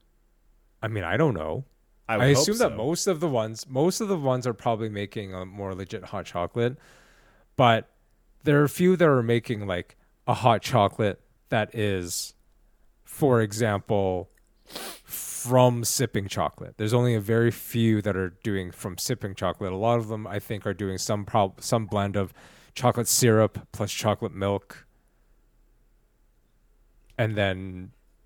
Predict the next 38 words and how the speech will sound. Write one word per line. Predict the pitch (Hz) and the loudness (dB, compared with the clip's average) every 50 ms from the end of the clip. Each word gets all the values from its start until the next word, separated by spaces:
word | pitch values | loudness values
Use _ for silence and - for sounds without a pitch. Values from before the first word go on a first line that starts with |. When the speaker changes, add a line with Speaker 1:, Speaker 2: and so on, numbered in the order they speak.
| _ _ _ _ _ | _ _ _ _ _
Speaker 1:
decoration | - 131 113 - 117 107 104 101 101 - - 113 104 101 98 | -2 0 0 0 0 -2 -2 0 -2 -2 -2 -4 -4 -4 -6
and | 92 92 92 90 | -8 -8 -8 -10
flavoring | - - 113 101 92 90 95 92 87 | -8 -6 -4 -4 -4 -4 -6 -6 -6
on | 85 82 80 78 | -8 -8 -10 -10
top. | - 101 82 - - - _ _ _ _ _ _ _ _ _ _ _ - | -10 -10 -10 -10 -10 -14 _ _ _ _ _ _ _ _ _ _ _ -2
And | 123 120 | -2 0
Speaker 2:
If | 120 117 | 0 0
it | |
Speaker 1:
again, | 131 123 113 107 160 175 | 0 0 0 0 0 0
Speaker 2:
is | 170 151 135 117 101 101 | 0 0 0 -2 -2 0
Speaker 1:
that | 117 117 123 | 2 4 6
is | 151 160 - | 6 6 6
something | - 196 185 - 220 220 214 196 | 4 2 4 4 2 2 2 0
I | 127 135 | 0 -2
can | 127 - 135 117 | -2 -4 -4 -4
make | 110 107 - 117 | -2 -2 -2 0
at | 101 | 0
home. | 139 135 | 0 0
Speaker 2:
seventeen | 147 165 165 156 135 - - 147 147 135 117 | 0 0 -2 -6 -6 -8 -8 -6 -6 -4 -2
Dolans | 120 117 120 117 110 104 98 85 73 - | 0 0 0 0 0 -2 -4 -6 -8 -12
for | - - 107 | -10 -8 -8
a | 98 | -6
hot | 87 104 110 - - | -6 -6 -6 -8 -8
chocolate, | - - 101 98 - - 120 120 127 - _ _ _ _ _ _ _ _ - | -10 -8 -8 -8 -8 -6 -6 -8 -8 -8 _ _ _ _ _ _ _ _ -6
I | 104 117 143 156 | -2 0 0 2
want | 139 139 147 151 - 117 | 2 2 0 0 0 -2
them | 117 131 127 127 135 131 - - | 0 0 0 0 0 -4 -4 -8
to | - - 120 113 | -8 -6 -4 -2
have | 104 117 110 101 95 92 87 | 0 0 0 0 -2 -4 -6
been | 104 101 104 95 92 85 - _ _ _ _ _ _ | -4 -4 -4 -4 -8 -10 -12 _ _ _ _ _ _
sitting | - - - - - 135 127 135 127 123 | -10 -6 -6 -4 -2 -2 -2 -2 -2 -2
over | 104 107 120 127 110 127 127 123 | -2 -2 -2 -2 -2 -2 -2 -4
a | - | -4
pot, | - - 107 101 95 95 - _ _ - | -4 -6 -6 -6 -6 -6 -8 _ _ -18
simmering | 110 - - - - 127 127 131 131 127 127 127 117 | -14 -10 -8 -6 -4 -4 -4 -2 -2 -4 -4 -4 -4
and | 98 92 92 | -4 -4 -4
melting | 101 107 110 110 - 123 110 | -4 -4 -6 -6 -6 -8 -8
chocolate | 104 - - 113 104 101 - - 107 104 107 - | -8 -8 -6 -6 -6 -6 -6 -8 -10 -10 -10 -10